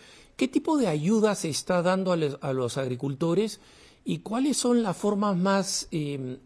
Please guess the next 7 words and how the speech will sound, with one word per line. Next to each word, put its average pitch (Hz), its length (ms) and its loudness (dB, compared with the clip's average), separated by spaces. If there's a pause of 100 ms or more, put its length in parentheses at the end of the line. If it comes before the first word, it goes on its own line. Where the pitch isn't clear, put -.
(120)
más 175 260 -2
eficaces, 185 600 0
más 175 160 0
productivas 156 920 -2 (520)
para 170 340 0
que, 185 440 2
eh, 139 400 -2